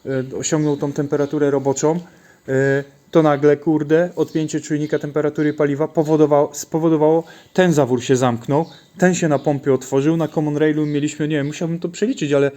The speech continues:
sześćset barów chyba? Tak więc myślę, że na ten moment to by było tyle. Ja muszę wracać do V C D S-a, pousuwać te błędy. E, zobaczcie, nawet mamy błąd w A B S-ie. Jestem ciekaw,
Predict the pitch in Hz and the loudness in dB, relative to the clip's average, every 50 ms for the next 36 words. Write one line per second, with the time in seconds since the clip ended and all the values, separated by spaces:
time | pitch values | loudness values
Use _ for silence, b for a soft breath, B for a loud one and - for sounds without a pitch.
0 | B B B B - - 160 143 - 165 143 127 139 139 165 196 196 - - 214 | B B B B -2 0 0 0 0 -2 -2 0 2 2 2 0 -2 -4 -4 -2
1 | 311 330 311 - - - _ _ _ _ _ _ _ B B B B B B _ | -2 -2 -4 -6 -16 -20 _ _ _ _ _ _ _ B B B B B B _
2 | - 127 120 120 131 131 131 117 120 131 147 147 143 - 143 139 131 123 135 127 | -4 -2 -2 -2 -2 -4 -4 -4 -4 -4 -4 -4 -4 -4 -4 -4 -2 -2 0 0
3 | 127 123 123 131 139 139 - - 135 131 131 131 135 135 131 123 123 - - 135 | 0 0 -2 -2 -4 -4 -4 -6 -6 -4 -4 -4 -4 -4 -4 -6 -6 -4 -4 -2
4 | 131 131 123 123 127 123 117 120 - 165 160 151 139 131 127 120 120 123 120 - | -2 -2 -4 -2 -4 -4 -4 -4 -4 -4 -2 0 0 2 2 0 -2 -4 -6 -8
5 | 123 110 117 117 113 113 120 113 110 107 104 - 110 107 107 - 113 104 113 110 | -8 -6 -4 -4 -6 -4 -6 -8 -6 -8 -6 -6 -6 -6 -6 -6 -6 -4 -2 -2
6 | 110 - 117 104 - - 107 104 - - 120 110 110 104 - - 104 98 101 120 | -4 -4 -6 -8 -6 -8 -8 -8 -8 -6 -6 -4 -4 -6 -6 -6 -8 -6 -4 -2
7 | 117 117 110 113 110 110 B B B B B B B B B B B B - 101 | -4 -2 -2 -4 -4 -6 B B B B B B B B B B B B -16 -12
8 | 98 107 107 107 107 107 107 107 107 107 104 117 110 113 113 113 - - 120 110 | -8 -6 -6 -4 -4 -4 -4 -4 -4 -4 -2 -2 0 0 -2 -2 -4 -6 -4 -2
9 | 117 117 120 120 120 117 120 120 117 107 107 117 127 131 123 - - 120 110 113 | -2 -2 -2 -2 -2 -2 -2 -2 -4 -4 -2 -2 0 0 -2 -2 -2 -2 -2 0
10 | 117 117 113 117 - 107 101 98 - 113 107 101 117 113 - 117 107 - | 0 -2 -2 -4 -6 -10 -10 -10 -10 -10 -10 -8 -8 -6 -4 -4 -6 -6